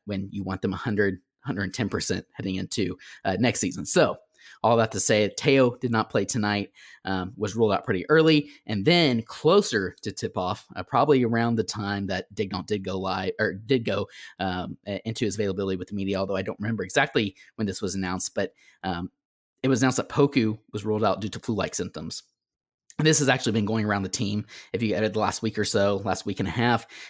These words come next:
if you guys remember before Bazley, um, got injured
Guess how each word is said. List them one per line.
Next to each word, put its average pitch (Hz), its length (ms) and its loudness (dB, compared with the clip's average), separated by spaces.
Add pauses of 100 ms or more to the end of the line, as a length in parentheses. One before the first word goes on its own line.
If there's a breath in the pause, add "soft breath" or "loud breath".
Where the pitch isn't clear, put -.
if - 60 -10
you 120 60 -2
guys 113 180 2
remember 101 300 -2 (220)
before 117 720 2
Bazley, 101 460 0 (460 loud breath)
um, 90 440 -4 (1000)
got 120 220 -2
injured 110 420 2